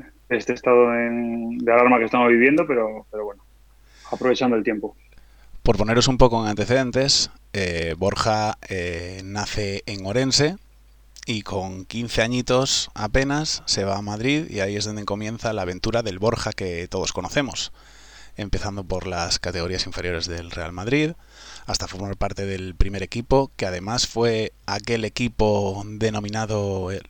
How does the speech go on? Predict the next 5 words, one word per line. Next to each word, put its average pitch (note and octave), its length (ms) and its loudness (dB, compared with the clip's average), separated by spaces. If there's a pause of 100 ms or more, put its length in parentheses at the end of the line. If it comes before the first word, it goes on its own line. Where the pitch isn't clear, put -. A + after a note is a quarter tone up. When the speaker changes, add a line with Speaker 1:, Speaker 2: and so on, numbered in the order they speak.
Speaker 2:
los G#2 260 0
Galácticos. G2 800 -2 (840)
¿Cómo D#3 220 2
fue, D3+ 260 6
Borja, D3+ 500 4